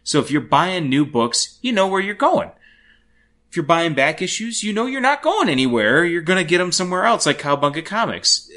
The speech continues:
That's just known. It's a known quantity and it's a known commodity up there. So the draw of people going to a show where the regional dealers, all two of them, show up to it,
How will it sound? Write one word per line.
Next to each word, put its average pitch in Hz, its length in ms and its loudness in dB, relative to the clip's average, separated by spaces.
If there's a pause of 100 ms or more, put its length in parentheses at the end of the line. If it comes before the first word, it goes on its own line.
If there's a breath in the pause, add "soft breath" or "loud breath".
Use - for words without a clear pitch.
That's 170 200 0
just 170 240 0
known. 143 480 0
It's 107 140 -2
a 147 60 2
known 139 340 2
quantity 120 480 2
and 110 80 -2
it's 107 160 -4
a 113 40 -2
known 110 200 0
commodity 120 560 0
up 101 100 -6
there. 95 280 -6 (320 loud breath)
So 151 260 2
the 131 120 2
draw 127 500 2
of 135 160 -2
people 135 260 -4
going 120 300 -2
to 113 140 -2
a 107 40 -2
show 135 680 0 (200 loud breath)
where 143 140 2
the 135 100 2
regional 156 420 2
dealers, 131 540 2
all 143 240 2
two 226 280 0
of 117 100 -2
them, 104 220 -2
show 131 260 0
up - 200 2
to 117 180 -2
it, 113 120 -6